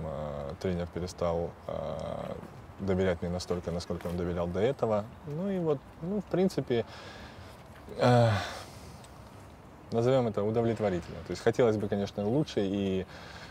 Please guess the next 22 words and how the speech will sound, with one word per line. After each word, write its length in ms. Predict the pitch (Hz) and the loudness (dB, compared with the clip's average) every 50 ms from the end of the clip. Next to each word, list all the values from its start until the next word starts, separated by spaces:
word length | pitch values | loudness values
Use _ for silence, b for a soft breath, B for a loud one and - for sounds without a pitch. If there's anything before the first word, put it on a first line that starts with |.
| B B | B B
э, 1200 | - 82 80 80 80 80 80 78 76 76 76 - - - - - - - - - - - - - - - - - - - - - - - - 73 76 82 82 80 80 - 73 - - - | -2 0 0 2 2 0 0 0 0 -2 -2 -2 -4 -4 -4 -4 -4 -6 -6 -6 -8 -8 -8 -8 -8 -8 -10 -10 -10 -10 -12 -12 -10 -12 -12 -12 -12 -12 -12 -12 -14 -14 -14 -14 -4 4
те 140 | - 117 104 | 6 6 8
задачи, 360 | 107 104 104 107 95 - 95 | 8 8 8 6 4 4 2
которые 300 | 104 92 104 101 104 98 | 0 2 4 4 2 2
ставились, 400 | - - 123 127 113 101 95 - | 4 6 6 6 6 4 2 0
конечно, 420 | - 95 92 98 95 - - 95 | -2 0 0 0 0 0 -2 -2
хотелось 380 | 95 98 92 98 92 90 90 92 | 0 0 2 2 2 2 0 0
бы 160 | 90 92 90 | 0 0 0
их 100 | 90 92 | 0 0
достичь, 400 | 98 95 92 - - 131 127 - - | 0 -2 -2 0 -2 -2 -2 -2 -2
но 480 | 101 104 113 113 107 104 95 90 85 - - - - - - - - - - - - | -2 0 0 0 0 0 0 -2 -4 -4 -8 -12 -16 -18 -18 -18 -16 -16 -16 -12 -8
вот 240 | 92 90 90 87 85 - - - - - - - - | -6 -4 -4 -4 -4 -6 -12 -16 -18 -18 -16 -14 -8
в 80 | - 95 | -4 -2
этом 200 | 95 - 95 90 | -2 0 0 0
плане 280 | - 104 104 104 95 | 2 4 4 4 2
чуть-чуть 300 | 87 - 95 - 92 90 | -2 -4 -6 -4 -4 -4
не 80 | 92 87 | -4 -4
получилось. 540 | 82 - 87 82 82 - - - - - - | -4 -2 -4 -4 -4 -6 -6 -8 -8 -8 -6
Ну, 260 | 139 147 170 190 180 165 147 120 104 | -4 -4 -2 -2 -2 -4 -6 -6 -4
я 120 | 101 104 | -2 -2
думаю, 320 | 104 104 107 104 101 95 92 | 0 0 0 0 0 -2 -4
что 340 | - - - 85 80 80 | -6 -6 -4 -4 -4 -4